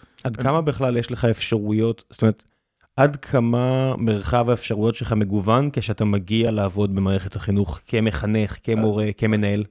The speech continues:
Speaker 2: אז אני מודה שהסיבה השנייה שרציתי ללכת לחטיבת ביניים, זה שמרחב האפשרויות שלך הוא אינסופי.
Speaker 1: תסביר.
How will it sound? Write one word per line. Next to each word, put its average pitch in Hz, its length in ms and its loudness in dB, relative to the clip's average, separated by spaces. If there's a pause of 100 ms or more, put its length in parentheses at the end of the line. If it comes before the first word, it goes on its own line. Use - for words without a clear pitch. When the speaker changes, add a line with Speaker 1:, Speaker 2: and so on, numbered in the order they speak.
(140)
Speaker 2:
אז 127 140 0
אני 120 100 2
מודה 120 260 0
שהסיבה 117 480 0
השנייה 160 380 0
שרציתי 151 480 -2
ללכת 123 360 -2
לחטיבת 127 380 -2
ביניים, 127 460 0 (320)
זה 127 180 0
שמרחב 127 760 0
האפשרויות 120 360 0
שלך - 180 -4
הוא 117 140 2
אינסופי. 113 360 -2 (420)
Speaker 1:
תסביר. 104 380 0